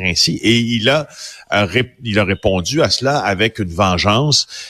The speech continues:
euh, et un coup sans précédent sur, euh, ses ennemis.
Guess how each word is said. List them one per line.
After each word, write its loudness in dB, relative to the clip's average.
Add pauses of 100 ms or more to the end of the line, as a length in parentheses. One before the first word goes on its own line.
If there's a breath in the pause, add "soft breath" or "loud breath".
(200 loud breath)
euh, 0
et 2
un 0
coup -4
sans 2
précédent -4
sur, 0 (960 loud breath)
euh, 4
ses 2
ennemis. -4